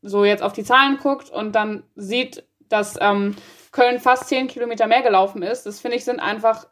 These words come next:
Sachen, wo du sagen musst, okay, als Dortmund, wenn du dann in so ein Spiel reinkommst und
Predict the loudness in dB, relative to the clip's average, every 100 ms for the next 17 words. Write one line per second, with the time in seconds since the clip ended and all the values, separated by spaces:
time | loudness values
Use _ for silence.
0 | _ -2 0 0 0 2 2 2 -2 -2
1 | -2 2 4 4 2 -4 0 0 0 0
2 | -4 -6 -4 -6 -2 2 4 2 2 2
3 | 4 2 2 -10 -10